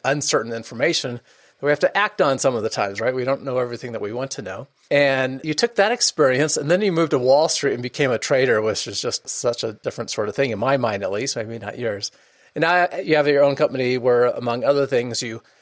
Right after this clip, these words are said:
help companies that rely on technology make better decisions. And I thought, "Oh, there's a thread here that could be really helpful to product managers helping us make better decisions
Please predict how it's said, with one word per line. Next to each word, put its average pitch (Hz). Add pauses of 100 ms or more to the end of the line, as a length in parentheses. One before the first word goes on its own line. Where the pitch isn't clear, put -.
help 190
companies 123
that 131
rely 113
on 113
technology 135 (160)
make 123
better 104
decisions. 110 (200)
And 113
I 127
thought, 117 (240)
"Oh, 415
there's 214
a 190
thread 170
here 147
that 123
could 135
be 131
really 127
helpful 131
to 120
product 113
managers 110
helping 113
us -
make 107
better 101
decisions 107